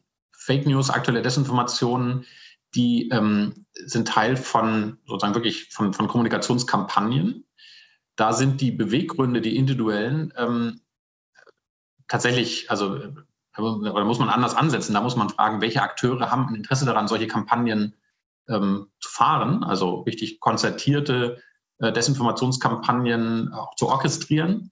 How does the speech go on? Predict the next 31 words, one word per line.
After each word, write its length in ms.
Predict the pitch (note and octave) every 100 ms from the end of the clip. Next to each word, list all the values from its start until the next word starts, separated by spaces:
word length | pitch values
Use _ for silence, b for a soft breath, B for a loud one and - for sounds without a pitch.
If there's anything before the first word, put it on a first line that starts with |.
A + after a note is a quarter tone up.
| _ -
Davon 280 | A2+ A#2
unterscheiden 720 | A2+ G#2 - G#2+ D3 E3+ E3 E3+ B B -
müsste 220 | C#3 C3+
man 160 | C3 B2+
dann 220 | B2 B2+
die, 300 | B2+ C3+ C3+
ähm, 520 | - A#2+ A#2 A2+ A#2 A2+
die 420 | A#2+ A#2+ A#2 - - - -
Fälle, 480 | - B2+ C3+ C3 B2
wo 380 | A#2 A#2 A#2 -
Menschen 840 | - C3+ B2+ A2+ A#2 - A#2 A2+ -
sozusagen 240 | - A2 G#2+
sich 140 | A2
bewusst 320 | A2+ A2+ D3
dazu 220 | A#2+ - B2+
entscheiden, 420 | G#2+ B2 B2+ B2
aber 200 | G2 C#3+
individuell 480 | A#2 G#2+ G2 B2 D3
dazu 220 | A2 G#2+
entscheiden, 320 | G2+ G#2+ G#2
bestimmte 320 | G2+ A#2+ G2
Informationen 440 | G#2+ A2+ - G#2+ F#2+
weiter 240 | G#2+ C3+
zu 140 | -
verbreiten, 460 | - - G2+ G#2 A#2
obwohl 320 | G#2+ G#2+ B2+
sie 120 | B2
vielleicht 300 | - G2+ F#2+
wissen, 380 | - C#3+ F#2 - -
dass 140 | -
es 340 | - - -